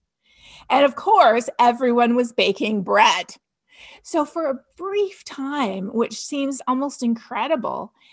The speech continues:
everyone in the world was thinking about and doing the same things, showing us that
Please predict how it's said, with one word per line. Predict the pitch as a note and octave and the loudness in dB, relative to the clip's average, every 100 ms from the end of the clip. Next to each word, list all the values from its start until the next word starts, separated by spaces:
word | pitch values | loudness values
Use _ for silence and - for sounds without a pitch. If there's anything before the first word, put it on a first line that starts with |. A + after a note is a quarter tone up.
| _ _ C#4 | _ _ -4
everyone | E4 F4 G#4+ F#4+ | -4 -2 -2 -2
in | E4 | -4
the | D4 | -6
world | C4+ C4+ E4 D#4+ G3 | -4 -4 -2 -2 0
was | A#3 A3+ | -4 -6
thinking | - C#4+ E4 - D4+ | -10 -10 -10 -10 -6
about | B3 G#3+ G#3 | -2 0 -2
and | A#3 A3+ G3 | -2 -2 -2
doing | - C#4 D4 G3+ G3 | -4 -2 0 -2 -2
the | A3 | -6
same | A3+ - B3 B3 B3+ B3+ | -8 -6 -4 -2 -2 -4
things, | - - A#3+ G#3+ F3+ F#3 - | -6 -6 -2 -2 -4 -10 -10
showing | - C#4+ D#4 C4+ | 2 2 4 -2
us | A#3+ | -2
that | - A#3 | 0 -2